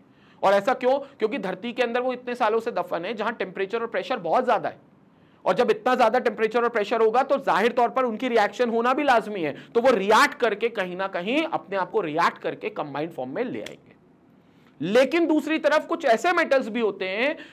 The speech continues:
जो कभी किसी से रिएक्ट नहीं करते, जिनको हम नोबल मेटल्स या इनर्ट मेटल्स मानते हैं। जैसे इसमें गोल्ड हो गया, जैसे इसमें प्लैटिनम हो गया, जैसे इसमें कुछ एक्सटेंट तक सिल्वर भी हो गया,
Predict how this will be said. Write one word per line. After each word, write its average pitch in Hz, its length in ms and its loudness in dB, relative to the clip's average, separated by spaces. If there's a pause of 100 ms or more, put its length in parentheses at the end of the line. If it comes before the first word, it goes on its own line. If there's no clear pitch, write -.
(120)
जो 277 100 -2
कभी 247 400 2
किसी 285 280 -4
से 277 140 2
रिएक्ट 247 340 2
नहीं 226 180 -6
करते, 226 300 -4
जिनको 202 280 -4
हम 240 80 0
नोबल 190 460 0
मेटल्स 214 400 -4
या 226 180 2
इनर्ट 196 340 -2
मेटल्स 160 360 -6
मानते 117 280 -10
हैं। 120 80 -10
जैसे 165 240 -2
इसमें 202 340 -6
गोल्ड 175 300 0
हो 156 120 -6
गया, 120 200 -10 (420)
जैसे 208 240 0
इसमें 226 260 -4
प्लैटिनम 180 460 0
हो 175 200 -2
गया, 127 240 -2 (200)
जैसे 180 220 0
इसमें 226 260 -4
कुछ 254 220 -8
एक्सटेंट 208 420 -4
तक - 120 -4
सिल्वर 226 380 2
भी 170 120 -2
हो 127 120 -6
गया, - 180 -16